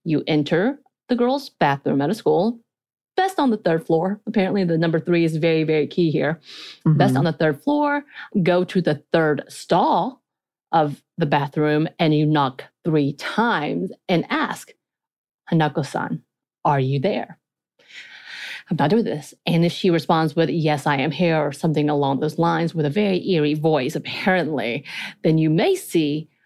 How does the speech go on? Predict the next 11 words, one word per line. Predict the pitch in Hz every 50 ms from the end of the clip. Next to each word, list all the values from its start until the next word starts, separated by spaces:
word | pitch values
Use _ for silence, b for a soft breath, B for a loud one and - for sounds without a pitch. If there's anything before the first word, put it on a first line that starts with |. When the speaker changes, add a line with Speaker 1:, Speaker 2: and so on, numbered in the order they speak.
| _ _ -
Speaker 1:
a | - 165 156
ghostly | 156 143 - 160 160 156 156 - - 156 147 151 147 147 143
hand | 147 - - - 175 170 170 208 262 302 330 330 285 -
or | 175 160
a | 151
bloody | 147 147 139 160 165 151 143 143 143 156 208 240 247 247
hand | 233 254 294 302 311 311 302
appear | 330 320 - - 339 339 349 359 359 370 381 370 _ _ _ _ _ _ _ -
under | - 196 214 233 226 247 247
the | 240 233
stall | 233 - - 190 196 202 214 240 277 330 359 -